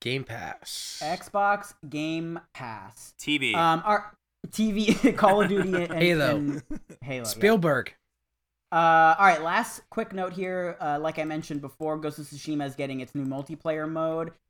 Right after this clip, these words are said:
Speaker 2: called Ghost of Tsushima Legends, I believe. It doesn't say that on the, oh, yes, it does here. Ghost of Tsushima Legends. Um, and that will be out October sixteenth,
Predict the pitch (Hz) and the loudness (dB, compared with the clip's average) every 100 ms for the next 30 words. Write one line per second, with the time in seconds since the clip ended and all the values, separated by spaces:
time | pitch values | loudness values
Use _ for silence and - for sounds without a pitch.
0 | _ _ - 156 143 139 135 156 202 220 | _ _ -8 -2 -2 -2 -4 -4 -4 -8
1 | 190 - 175 - 170 175 165 165 160 160 | -12 -12 -14 -12 -10 -6 -6 -4 -4 -4
2 | 156 - 143 135 147 185 254 254 254 262 | -6 -8 -8 -6 -6 -6 -6 -6 -6 -8
3 | 277 240 180 202 170 - 160 151 139 131 | -10 -8 -8 -8 -8 -8 -6 -6 -8 -8
4 | 131 165 190 170 143 123 113 104 _ - | -2 0 2 0 -4 -8 -10 -14 _ -8
5 | 160 156 151 143 143 123 160 180 190 185 | -8 -8 -10 -6 -4 -4 -4 -4 -6 -8
6 | _ _ _ - 151 147 147 139 - 151 | _ _ _ -2 0 2 0 -4 -8 -8
7 | 147 143 143 139 143 156 165 147 151 143 | -6 -4 -6 -4 -4 -4 -4 -6 -8 -10
8 | - 139 143 - _ _ _ _ - 139 | -4 -2 -2 -6 _ _ _ _ -12 -10
9 | 139 - 190 214 208 196 - - 196 | -10 -8 -6 -6 -8 -12 -12 -10 -10